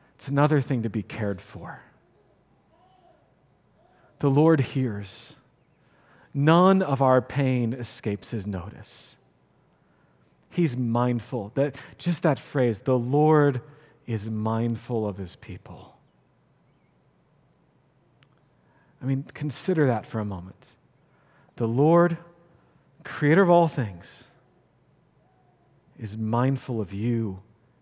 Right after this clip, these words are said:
his child. That should floor us.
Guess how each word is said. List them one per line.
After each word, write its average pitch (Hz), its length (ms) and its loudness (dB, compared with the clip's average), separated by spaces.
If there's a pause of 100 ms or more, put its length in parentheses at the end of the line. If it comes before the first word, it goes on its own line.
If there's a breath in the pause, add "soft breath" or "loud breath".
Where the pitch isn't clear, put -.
(160)
his - 240 -10
child. - 560 -18 (4000)
That 165 240 -6
should - 240 -8
floor 120 500 -12
us. - 440 -20